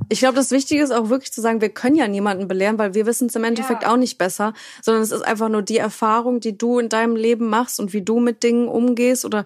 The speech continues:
Speaker 1: wie die Leute, die du jetzt in den Podcast holst, mit, mit ihren Situationen umgehen und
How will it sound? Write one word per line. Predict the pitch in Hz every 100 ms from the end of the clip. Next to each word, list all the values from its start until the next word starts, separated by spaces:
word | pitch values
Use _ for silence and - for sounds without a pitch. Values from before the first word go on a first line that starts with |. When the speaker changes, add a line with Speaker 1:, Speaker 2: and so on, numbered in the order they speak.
| - - -
Speaker 1:
wie | 214
die | 208
Leute, | 202 214 220 202
die | 202
du | 208 196
jetzt | 196
in | 202
den | 196
Podcast | 190 214 - 202 - - -
holst, | 233 262 -
mit, | 240 214 - - - -
mit | 208 -
ihren | 240
Situationen | 226 220 - 220 - 226 214
umgehen | 226 240 220 226 233 240 - - -
und | 214 214 208 -